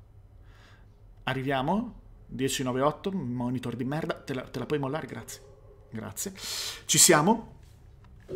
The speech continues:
Control. Finalmente, dopo tanto tempo, bla bla bla, beh, quell'intro non la voglio rifare. Siamo in live, sì, il bitrate c'è e giochiamo premendo A a Control su Xbox Series S.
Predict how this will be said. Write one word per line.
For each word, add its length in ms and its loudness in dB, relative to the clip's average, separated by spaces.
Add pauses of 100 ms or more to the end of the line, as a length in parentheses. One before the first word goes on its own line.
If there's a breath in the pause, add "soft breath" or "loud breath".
(140)
Control. 800 10 (220 loud breath)
Finalmente, 560 10
dopo 140 8
tanto 240 8
tempo, 260 10
bla 160 6
bla 140 8
bla, 180 8
beh, 140 6
quell'intro 400 6
non 100 4
la 60 6
voglio 180 6
rifare. 320 -2 (260 loud breath)
Siamo 300 10
in 80 10
live, 300 10
sì, 440 6
il 80 6
bitrate 520 4
c'è 460 4 (260 loud breath)
e 340 4
giochiamo 480 6
premendo 400 2
A 240 6
a 200 -2
Control 460 4
su 140 -2
Xbox 640 -6
Series 540 -2
S. 580 4